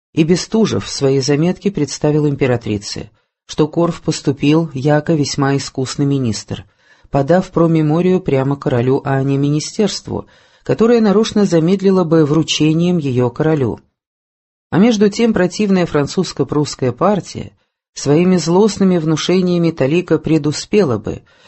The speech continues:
чтобы онное более и поправить не можно было, приписывая молчание его Корфа о том подлинности онных разглашений.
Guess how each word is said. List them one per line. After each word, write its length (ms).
чтобы 420
онное 460
более 500
и 160
поправить 680
не 120
можно 440
было, 380
приписывая 680
молчание 800
его 320
Корфа 600
о 140
том 280
подлинности 960
онных 480
разглашений. 920